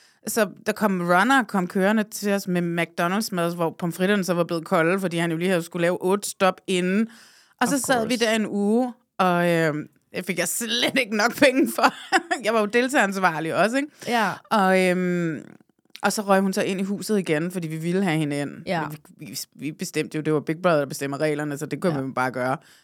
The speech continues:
Speaker 1: Lidt ligesom tabletten, nu gør jeg X on the Beach, så det kunne man bare gøre. Så vi sendte vi hende bare ind igen. Bum, værsgo, og så vandt hun hele lortet.
Speaker 2: Sådan.
Speaker 1: Ja.
Speaker 2: Men du har jo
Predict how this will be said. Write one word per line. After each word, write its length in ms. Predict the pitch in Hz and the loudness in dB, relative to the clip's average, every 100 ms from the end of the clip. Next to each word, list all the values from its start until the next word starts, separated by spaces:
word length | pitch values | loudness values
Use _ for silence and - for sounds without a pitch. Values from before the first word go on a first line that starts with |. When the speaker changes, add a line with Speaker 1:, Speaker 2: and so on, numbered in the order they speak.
| _ | _
Speaker 1:
Lidt 140 | 143 | -10
ligesom 260 | 139 139 151 | -10 -10 -10
tabletten, 520 | - 151 156 151 151 | -8 -8 -6 -6 -6
nu 80 | 143 | -6
gør 120 | 143 | -2
jeg 200 | 143 143 139 | -2 -2 -2
X 60 | |
on 80 | 170 | -4
the 80 | 147 | -4
Beach, 240 | 151 156 | -4 -6
så 40 | - | -8
det 100 | 139 | -6
kunne 100 | 180 | -4
man 100 | 123 | -4
bare 140 | - - | -6 -12
gøre. 180 | - | -12
Så 120 | - 165 | -10 -6
vi 40 | |
sendte 220 | 160 190 | -2 -2
vi 60 | 131 | -2
hende 160 | 131 | -8
bare 180 | 120 117 | -8 -10
ind 100 | - | -10
igen. 240 | - - 120 | -12 -14 -4
Bum, 240 | 226 240 - | -2 -2 -4
værsgo, 300 | - - 151 - | -6 -2 -6 -4
og 60 | |
så 80 | 175 | -4
vandt 220 | 170 139 | -2 -2
hun 120 | 147 147 | -4 -6
hele 140 | 139 | -4
lortet. 280 | 123 101 160 | -4 -4 -6
Speaker 2:
Sådan. 560 | - 214 190 170 165 180 | -2 2 2 0 -4 -4
Speaker 1:
Ja. 80 | - | 0
Speaker 2:
Men 120 | 285 214 | 2 4
du 80 | 269 | 6
har 100 | |
jo 60 | 277 | 6